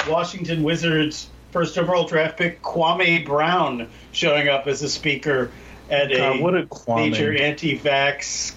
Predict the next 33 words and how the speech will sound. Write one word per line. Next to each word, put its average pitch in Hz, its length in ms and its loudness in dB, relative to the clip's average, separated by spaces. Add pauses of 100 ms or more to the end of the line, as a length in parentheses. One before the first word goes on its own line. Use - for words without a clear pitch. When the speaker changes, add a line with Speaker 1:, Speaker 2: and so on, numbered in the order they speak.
(160)
Speaker 1:
conference, 143 580 -2
along 165 260 2
with 180 120 0
a 170 60 0
doctor. 226 580 0
And 143 160 -6
this 151 140 -2
is 165 140 -2
via 147 420 0
a 139 60 0 (340)
quality 156 380 2
report 143 440 0
by 135 140 0
Ben 151 280 0
Collins 143 420 0
at 143 80 2
N 135 100 0
B 131 120 -2
C, 120 380 -2 (560)
um, 143 400 0 (420)
who's 156 180 0
been 156 340 0 (800)
encouraging 202 760 2
people 196 340 0
who 185 180 -2
have, 165 200 0 (360)
people 247 300 2
who 254 120 4
have - 80 -4
gotten 170 320 0
the 170 60 2
vaccine, 127 680 -2 (1080)
uh, 156 200 0